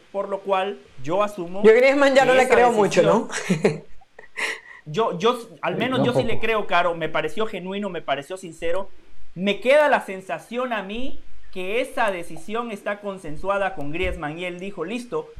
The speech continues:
Speaker 1: lo mejor para el equipo, para el Atlético de Madrid, es no pagar los cuarenta millones de euros, me la banco, poneme al minuto sesenta y uno, al minuto sesenta y tres, que cuando yo entre
Speaker 3: Una pregunta.
Speaker 1: te marco la diferencia", como lo hizo en la Liga el otro día, marcando un gol más allá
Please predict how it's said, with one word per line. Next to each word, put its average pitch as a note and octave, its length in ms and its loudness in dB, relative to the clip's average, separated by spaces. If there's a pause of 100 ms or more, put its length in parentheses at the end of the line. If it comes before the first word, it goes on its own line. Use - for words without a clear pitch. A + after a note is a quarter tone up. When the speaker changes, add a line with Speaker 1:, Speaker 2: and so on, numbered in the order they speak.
(120)
Speaker 1:
lo F3+ 180 2
mejor G3+ 380 -2
para F#3 160 0
el D3+ 60 -4
equipo, A#3 500 -4 (260)
para D#3 180 0
el D#3 80 -2
Atlético G3 520 -4
de D#3 60 0
Madrid, F#3 360 -2 (260)
es - 160 0
no G#3 180 0
pagar G3 320 0
los G3 140 -2
cuarenta F3 420 -2
millones E3+ 400 -6
de E3+ 140 0
euros, A3 320 -4 (300)
me E3 180 -2
la F3 120 4
banco, A3+ 520 0 (180)
poneme A3 420 -2
al G3 100 0
minuto A3 380 -8
sesenta E3+ 460 -4
y A3 80 -6
uno, B3+ 180 -4
al F#3+ 100 -2
minuto G#3+ 340 -8
sesenta E3+ 420 -10
y E3+ 60 -10
tres, B3 260 -6
que G3 120 -8
cuando E3+ 260 -4
yo G3 180 -2
entre B3 140 -2
Speaker 3:
Una B3 180 4
pregunta. G#3 300 4
Speaker 1:
te G3 60 4
marco - 280 4
la F3 120 2
diferencia", A#3 680 -2
como G3 260 -2
lo F#3+ 180 -2
hizo A#3+ 180 -6
en G#3 80 -6
la F3+ 100 -2
Liga A3 220 -2
el G3 80 2
otro G3 240 4
día, A3 180 -2
marcando G3+ 460 -2
un F#3+ 100 -4
gol G#3 160 -4
más G3+ 180 -4
allá F#3+ 380 -2